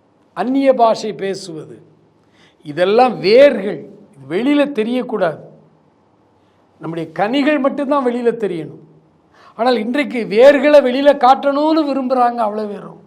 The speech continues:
கனிகளே இல்லை. வேரை வெளியில காமிச்சா கனி எப்படி பிடிக்கும்? வேரை தோண்டி தோண்டி பார்த்தா அந்த மரத்துல கனி வராது, கொஞ்ச நாள்ல மரம் பட்டு போகும்.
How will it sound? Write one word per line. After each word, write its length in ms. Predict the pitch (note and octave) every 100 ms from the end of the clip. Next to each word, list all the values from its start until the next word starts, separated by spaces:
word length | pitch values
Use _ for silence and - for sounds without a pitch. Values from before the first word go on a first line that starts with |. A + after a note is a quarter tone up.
| _ _ _ _ _ _ _ _
கனிகளே 500 | E3+ G3 G#3 A3+ A3
இல்லை. 300 | A3+ F3+ D3 - - _ _ _ _ _ _ _ _ _ _ _ _ _ _ D3
வேரை 380 | F#3 B3 C4+
வெளியில 340 | A3 G#3 B3+ B3+
காமிச்சா 380 | A3 G3+ B3+ B3+
கனி 320 | G#3 B3 C#4
எப்படி 240 | A#3 B3+
பிடிக்கும்? 380 | G#3+ A3+ E3 - _ _ _ _ _ _ _ _ _ _ _ _ _ _ _ _ _ _
வேரை 320 | E3+ B3+ B3+
தோண்டி 320 | B3+ B3 B3+
தோண்டி 280 | B3 C4 C4+
பார்த்தா 800 | A#3 G#3+ A#3 B3 G3+ E3+ A3 A#3+ - _ _ _ _ _ _ _ _ _ _ _ -
அந்த 200 | F#3+ A3
மரத்துல 520 | A3 B3 C#4 C4 -
கனி 340 | A3 C4+ D4
வராது, 540 | A#3+ A#3+ C4+ G3+ B2+ - _ _ _ _ _ _ _ _
கொஞ்ச 200 | F#3+ A3
நாள்ல 280 | A#3 C4
மரம் 320 | G#3+ F#3 A#3 G#3
பட்டு 300 | F#3 - A3+
போகும். 300 | C3 A2+